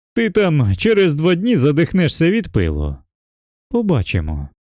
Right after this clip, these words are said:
Вона налила собі води. "А ти що, тепер пельменями дивитися будеш?" кинув він зі злістю.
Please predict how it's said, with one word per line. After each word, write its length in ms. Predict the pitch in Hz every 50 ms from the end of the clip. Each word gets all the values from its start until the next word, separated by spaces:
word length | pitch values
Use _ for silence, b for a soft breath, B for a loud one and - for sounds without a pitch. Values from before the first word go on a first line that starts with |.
| _ _ _ _ _ -
Вона 460 | 139 135 156 156 151 175 208 208 180
налила 460 | 139 135 135 131 127 127 147 165 165
собі 320 | - - 127 104 113 120
води. 520 | 127 151 170 127 101 98 85 73 69 69 - _ _ _ _ _ _ _ _ _ _ _ _ -
"А 140 | 190 214
ти 200 | 202 - 254 240
що, 440 | - - - - 113 87 76 71 69 - _ _ _
тепер 380 | - 196 190 - 208 202 170 -
пельменями 600 | - 196 175 196 240 262 240 202 151 135 127 107
дивитися 560 | 113 117 110 110 104 - 123 107 - 170 160
будеш?" 540 | 175 220 156 101 85 80 78 - - - - _ _ _ _ _ _ _ -
кинув 340 | - 185 175 147 143 139 131
він 180 | 156 196 170 123
зі 120 | 131 185
злістю. 640 | 196 190 185 143 98 76 - - - 85 73 73 69